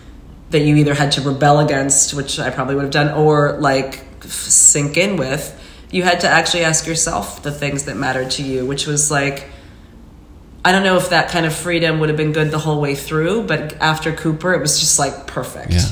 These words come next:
Speaker 1: you know, and it allowed for, like, just a loosening up and a trusting of oneself and not having to zip everything up for, for a fight,
Speaker 2: Right.
Speaker 1: you know, 'cause if every single work has to go fight,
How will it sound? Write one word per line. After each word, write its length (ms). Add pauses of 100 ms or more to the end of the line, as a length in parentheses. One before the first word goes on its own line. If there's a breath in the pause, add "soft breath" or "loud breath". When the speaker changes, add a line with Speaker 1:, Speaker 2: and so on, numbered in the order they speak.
Speaker 1:
you 120
know, 400
and 140
it 80
allowed 500
for, 160
like, 380 (500 loud breath)
just 240
a 20
loosening 560
up 460
and 160
a 80
trusting 520
of 420
oneself 840
and 160
not 220
having 400
to 360 (400 loud breath)
zip 280
everything 480
up 220
for, 280
for 480
a 40
fight, 320
Speaker 2:
Right. 240 (160)
Speaker 1:
you 140
know, 360
'cause 200
if 160
every 340
single 320
work 280
has 160
to 100
go 160
fight, 460